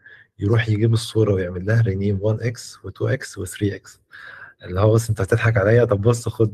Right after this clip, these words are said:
<laughs> فهو الموضوع مش، مش بالصعوبة دي. أنت ممكن هتيجي هنا تقول له: "بص، لأ، أنا، أنا السكيل، آه، single skill بس، وبقية الصور أنت مش محتاجها." بس كل ده، ده، ده بس اللي أنت محتاجه.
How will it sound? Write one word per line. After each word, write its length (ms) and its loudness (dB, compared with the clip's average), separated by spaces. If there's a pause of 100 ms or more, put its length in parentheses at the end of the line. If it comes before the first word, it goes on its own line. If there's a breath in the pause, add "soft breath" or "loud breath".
(100)
<laughs> 1400 -14 (440 loud breath)
فهو 1120 0
الموضوع 400 4
مش، 280 -6
مش 200 -10
بالصعوبة 440 -4
دي. 140 0
أنت 520 0
ممكن 320 0
هتيجي 300 0
هنا 120 4
تقول 260 -2
له: 80 2
"بص، 280 -2
لأ، 320 -4
أنا، 260 -4
أنا 220 4
السكيل، 500 -4 (760 loud breath)
آه، 280 -4
single 360 0
skill 380 -8 (480)
بس، 400 -2 (540)
وبقية 340 0
الصور 360 2
أنت 140 0
مش 180 -8
محتاجها." 320 -10 (1080)
بس 200 -6
كل 260 6
ده، 140 6
ده، 220 4
ده 140 4
بس 220 0
اللي 120 2
أنت 100 -2
محتاجه. 340 -2